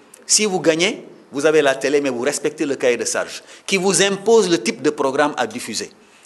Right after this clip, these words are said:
Et ça, c'est comme ça que ça se passe partout. Imaginez que dans votre pays, aujourd'hui, il y a dix-sept chaînes de télévision, qui ne sont que des télévisions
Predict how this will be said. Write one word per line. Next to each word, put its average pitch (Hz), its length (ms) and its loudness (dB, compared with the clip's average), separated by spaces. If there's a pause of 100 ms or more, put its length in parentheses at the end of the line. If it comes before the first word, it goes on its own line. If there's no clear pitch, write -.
(200)
Et 156 60 0
ça, 165 160 2
c'est - 420 -2
comme 175 180 0
ça 175 120 2
que - 80 -6
ça 147 80 0
se - 80 -8
passe 139 160 0
partout. 127 360 -2 (280)
Imaginez 180 460 2
que 151 100 -2
dans 139 140 0
votre 131 160 0
pays, 117 320 -4
aujourd'hui, 147 500 0 (480)
il 135 100 -6
y 139 80 4
a 127 60 4
dix-sept 131 320 -2
chaînes 143 220 0
de 123 60 -2
télévision, 95 580 -6 (1040)
qui - 100 -4
ne 139 120 2
sont 139 200 2
que 147 140 -4
des 120 100 0
télévisions 120 540 -4